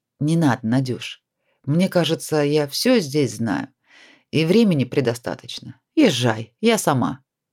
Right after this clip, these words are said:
Уже сев за руль и машинально прокладывая в навигаторе и без того знакомый до мелочей маршрут до Кратова, Надя обнаружила пропущенный звонок от Светланы. «Ох, как неудобно получилось.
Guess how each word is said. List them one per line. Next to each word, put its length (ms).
Уже 280
сев 300
за 180
руль 300
и 100
машинально 560
прокладывая 580
в 40
навигаторе 580
и 180
без 200
того 280
знакомый 480
до 120
мелочей 400
маршрут 560
до 140
Кратова, 500
Надя 320
обнаружила 560
пропущенный 580
звонок 360
от 100
Светланы. 560
«Ох, 480
как 280
неудобно 640
получилось. 760